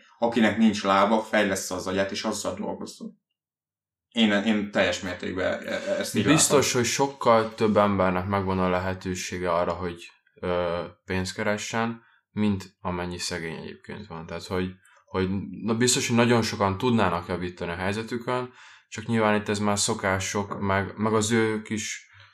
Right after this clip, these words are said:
Speaker 2: társadalmi rétegüknek a, az egyfajta lekorlátozása,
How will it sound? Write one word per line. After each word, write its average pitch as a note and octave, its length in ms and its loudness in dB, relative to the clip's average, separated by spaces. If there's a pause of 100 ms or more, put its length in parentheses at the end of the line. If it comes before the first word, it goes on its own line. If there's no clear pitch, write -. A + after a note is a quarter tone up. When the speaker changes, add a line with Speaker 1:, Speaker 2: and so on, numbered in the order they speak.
(160)
Speaker 2:
társadalmi G#2+ 560 2
rétegüknek G2 640 0
a, F#2 600 0
az F#2 200 -6
egyfajta F#2+ 500 -2
lekorlátozása, F#2+ 1120 0